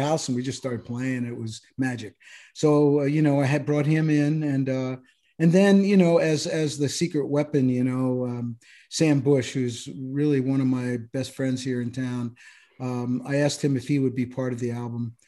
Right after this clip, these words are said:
And, uh, you know, he was gracious enough to say yes. And, and whenever he could, he would play with us live. Um, so that was the genesis of the, of the,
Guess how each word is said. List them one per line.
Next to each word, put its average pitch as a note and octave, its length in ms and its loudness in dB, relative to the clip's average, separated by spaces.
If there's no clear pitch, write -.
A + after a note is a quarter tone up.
And, B2+ 300 -4
uh, A#2+ 80 -6
you B2+ 180 0
know, C3 60 4
he C3+ 100 4
was B2 120 -2
gracious B2 420 -4
enough B2 180 -4
to - 80 -18
say B2+ 180 -6
yes. A#2+ 360 -4
And, A2+ 100 -6
and C3 120 4
whenever C#3 280 6
he C3 160 2
could, C#3+ 280 2
he C3 120 0
would A#2+ 220 -4
play B2+ 160 -4
with A#2 180 -4
us A2+ 180 -10
live. A#2 380 -10
Um, C#3 300 -4
so E3+ 140 0
that F#3+ 160 4
was A3+ 140 2
the G3 80 2
genesis F3+ 540 2
of C3+ 180 0
the, C#3+ 100 -2
of C3 180 -6
the, B2+ 280 -2